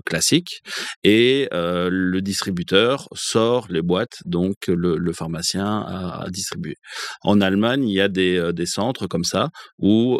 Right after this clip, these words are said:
Speaker 1: euh, un pharmacien gère, euh, une vingtaine de pharmacies de garde, euh, de chez lui ou de, de, d'un centre de, de, euh, de gestion.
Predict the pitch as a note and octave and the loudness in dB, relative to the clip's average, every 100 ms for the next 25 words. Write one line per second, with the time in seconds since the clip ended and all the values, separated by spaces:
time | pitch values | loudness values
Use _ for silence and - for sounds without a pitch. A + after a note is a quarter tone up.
0 | - E2+ E2 G#2+ B2 A#2+ G#2+ G2+ F2 - | -2 -4 -2 2 2 0 -2 -2 -2 -2
1 | G2 A#2+ C#3 D3+ - - E2 F#2 F#2 A2 | 0 0 -2 -6 -12 -4 0 4 4 2
2 | C3 - - F#2 F2 F2+ F2 F2 F2 E2+ | -2 -6 -4 0 2 2 2 0 0 0
3 | F#2+ G2 F#2 F#2+ F2+ G#2+ A#2 G2+ F2+ F2+ | 0 0 0 -2 2 2 2 0 -2 -2
4 | F2+ G2+ F2+ D#2+ D2+ B2 C#3 C3+ - - | -2 -2 -2 0 0 0 -2 -4 -6 -16
5 | - - F2 F2 E2+ E2+ E2+ E2 E2+ E2+ | -10 -2 0 2 0 0 0 0 0 0
6 | E2 E2 D#2 D#2 D2 D2+ C2+ C#2 E2+ F#2+ | 0 -2 -2 -2 -2 -2 -2 -4 -2 2
7 | G#2+ - F#2+ E2 E2 G2 A2+ G#2+ F2 F2+ | 2 2 -2 0 0 2 2 0 0 0
8 | F2 D2+ D#2 D#2 D#2+ E2 E2+ D#2+ F2 - | 0 -2 -2 -2 -2 -4 -4 -4 -2 -2
9 | F#2 F2+ F2 F2+ E2+ E2 E2 D#2 F#2 - | 0 0 -2 -4 -4 -2 -4 -6 -8 -14
10 | - - F2 F2+ F2 F2 E2 E2 F2 F2 | -18 -8 0 2 2 0 -2 -2 -2 -2
11 | E2 - G#2 B2+ | -4 -2 0 0